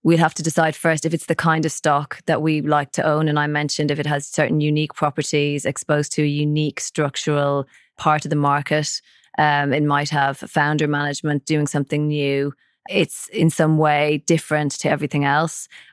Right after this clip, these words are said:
or it might be reinventing itself. It would fall into my flex category. So if it falls into one of my categories first and doesn't fall into my avoid category, which would be, um, companies where, for example, I'm a bit concerned about the accounting,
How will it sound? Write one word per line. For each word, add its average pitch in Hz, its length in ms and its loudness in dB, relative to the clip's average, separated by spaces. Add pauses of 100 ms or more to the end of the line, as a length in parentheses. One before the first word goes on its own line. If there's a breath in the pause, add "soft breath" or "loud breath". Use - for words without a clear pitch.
or 160 200 4
it - 80 0
might 156 240 2
be 151 120 2
reinventing 147 580 0
itself. 135 420 -2
It - 120 -6
would 151 220 -4
fall 151 200 -2
into 147 180 -4
my 147 80 0
flex - 320 -4
category. 143 440 -2
So 156 160 0
if 147 80 -2
it 156 100 -6 (120)
falls 170 280 2
into 156 200 2
one 156 120 2
of 147 40 0
my 143 120 2
categories 151 560 -2
first 147 500 0 (320 loud breath)
and 151 140 2
doesn't 156 220 4
fall 151 220 0
into 147 200 -2
my 143 200 0
avoid 151 360 0
category, 143 480 -2
which 143 280 -4
would 151 200 0
be, 143 340 0 (280 soft breath)
um, 143 320 2
companies 147 580 0
where, 139 340 2
for - 120 -4
example, 143 460 -2 (480)
I'm 147 220 2
a 151 60 0
bit 156 200 0
concerned 147 340 0
about 143 180 -4
the - 80 -4
accounting, 147 760 2